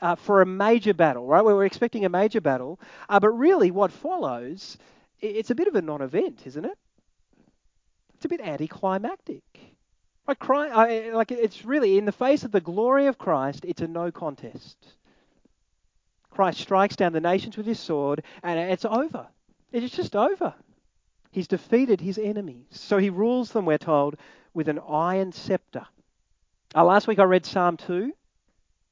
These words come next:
Right, Psalm two, uh, the, the, the nations gather together in opposition to Christ, God's king. Uh, but from Psalm two, verse nine, we read, uh, that Christ will break them with a rod of iron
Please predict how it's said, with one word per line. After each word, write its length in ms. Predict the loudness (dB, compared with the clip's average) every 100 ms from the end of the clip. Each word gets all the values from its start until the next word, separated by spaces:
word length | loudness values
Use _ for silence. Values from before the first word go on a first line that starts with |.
| _
Right, 120 | -4
Psalm 300 | -2 -2 -2
two, 340 | -2 2 6 8
uh, 180 | 8 6 4 0
the, 100 | 2
the, 140 | 4
the 160 | 4 4
nations 580 | 4 2 2 -2 -4 -2
gather 300 | 2 4 2
together 420 | 2 2 4 4
in 140 | 2
opposition 580 | 4 2 2 -6 -8 -12
to 120 | -10 -12
Christ, 580 | -6 -2 -2 -2 -6 -2
God's 360 | 2 2 0
king. 400 | -6 -4 -4 -12 _ -20 4
Uh, 140 | 6
but 140 | 6 2
from 160 | -4
Psalm 320 | 0 0 0 -2
two, 200 | -6 -2
verse 340 | 0 0 -2
nine, 400 | -2 0 0 -2
we 100 | -2
read, 380 | 0 0 -2 -6 -18 -8
uh, 140 | 2 4
that 180 | 4 0
Christ 560 | 0 2 2 0 -2
will 140 | -2 -2
break 500 | -4 0 0 -2 -4
them 220 | -6 -4
with 160 | -8 -6
a 60 |
rod 280 | -4 -2 0
of 160 | 0 -2
iron 460 | -4 -4 -10 -14